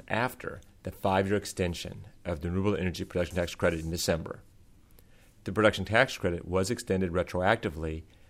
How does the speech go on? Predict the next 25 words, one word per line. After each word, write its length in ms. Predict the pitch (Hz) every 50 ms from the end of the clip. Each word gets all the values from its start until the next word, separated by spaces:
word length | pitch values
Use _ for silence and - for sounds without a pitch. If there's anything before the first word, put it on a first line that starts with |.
| - - -
to 60 | -
two 180 | - - 107 104
thousand 300 | - 101 95 87 87 90
and 80 | 82 -
fifteen 640 | - 92 - - - - - 92 85 85 87 85 -
with 140 | - 90 95
a 60 | 101
gradual 340 | 90 95 92 82 82 90 87
phase 320 | - - 98 98 95 85
down. 280 | 78 - - - - - 98 - - - - - - - - - - - - - - - -
The 100 | - 90
wind 240 | 85 95 104 110 113
production 280 | 123 110 104 98 - 101
tax 180 | 101 92 -
credit 300 | - - 123 113 101 -
will 80 | 82 90
drop 440 | - 98 95 90 87 - - - - - - - - -
twenty 320 | - - 95 98 107 127
percent 360 | 123 139 120 - 110 104 -
per 120 | - - -
year 320 | 120 107 92 82 82 85
starting 580 | 87 - - - 90 87 87 92 92 92 92 - - -
in 120 | - 87
twenty 300 | - - - 85 85 87
seventeen, 580 | 90 - 113 123 127 - - 85 - - -